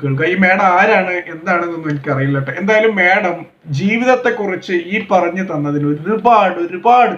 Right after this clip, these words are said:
താങ്ക്സ് മേഡം. Big salute and heads off. എന്തായാലും നമുക്ക് വീഡിയോ ഒന്ന് കാണാം. വീഡിയോ കണ്ടതിന് ശേഷം നിങ്ങളുടെ അഭിപ്രായം ഉണ്ടല്ലോ, തീർച്ചയായിട്ടും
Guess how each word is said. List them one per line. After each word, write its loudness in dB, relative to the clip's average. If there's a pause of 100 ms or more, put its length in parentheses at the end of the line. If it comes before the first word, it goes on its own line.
താങ്ക്സ് -6 (120)
മേഡം. -2 (320)
Big 4 (180)
salute -6 (160)
and -4 (320)
heads 0
off. -6 (140)
എന്തായാലും 2
നമുക്ക് -2 (220)
വീഡിയോ 2
ഒന്ന് 2
കാണാം. 2 (100)
വീഡിയോ 4
കണ്ടതിന് 0
ശേഷം -2 (100)
നിങ്ങളുടെ 0
അഭിപ്രായം 2
ഉണ്ടല്ലോ, -8 (440)
തീർച്ചയായിട്ടും 2